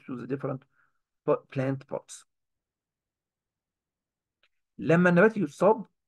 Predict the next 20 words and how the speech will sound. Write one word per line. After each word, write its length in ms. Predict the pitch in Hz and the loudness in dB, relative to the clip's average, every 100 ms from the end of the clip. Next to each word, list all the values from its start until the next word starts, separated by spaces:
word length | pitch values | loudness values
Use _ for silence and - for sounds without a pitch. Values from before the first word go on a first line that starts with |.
| _ _ _ | _ _ _
بي-، 260 | 139 175 220 | -4 0 0
بيستجيب 760 | 208 139 147 147 160 147 190 165 | -2 -4 -4 -4 -8 -6 -2 0
بإيه؟ 300 | 160 156 139 | 0 0 -2
بإفراز 600 | 139 160 196 214 185 156 | -4 -2 2 2 2 -4
مواد 320 | 165 196 165 | -2 -2 -2
كيميائية. 460 | 151 139 123 120 98 _ _ _ _ _ _ _ _ _ _ _ _ - | -8 -10 -12 -12 -16 _ _ _ _ _ _ _ _ _ _ _ _ -10
يا 100 | - | -6
ترى 240 | - 233 190 | -2 -2 0
بقى 260 | 190 170 _ _ _ 143 | -2 -6 _ _ _ -8
إزاي 280 | 139 156 226 | -2 2 2
المواد 340 | 190 190 190 | 2 0 0
دي 100 | 180 | -2
هتنتقل؟ 460 | 160 139 143 143 135 _ _ _ _ _ _ _ _ _ _ _ _ _ _ | -4 -4 -6 -6 -10 _ _ _ _ _ _ _ _ _ _ _ _ _ _
هتنتقل 460 | - 120 104 139 135 | -12 -8 -6 -4 -4
عن 140 | 98 | -6
طريق 300 | - - 139 | -10 -16 -14
الفاسكولار 480 | 95 87 - - 151 | -14 -14 -12 -8 -6
سيستم، 320 | 233 233 170 175 _ _ _ _ _ _ _ _ _ _ _ _ _ _ _ _ _ _ _ _ _ _ _ _ _ _ - | -6 -8 -12 -14 _ _ _ _ _ _ _ _ _ _ _ _ _ _ _ _ _ _ _ _ _ _ _ _ _ _ -6
زايلم 380 | 107 101 107 147 | 0 2 2 0
وفلويم. 340 | 208 208 | 4 4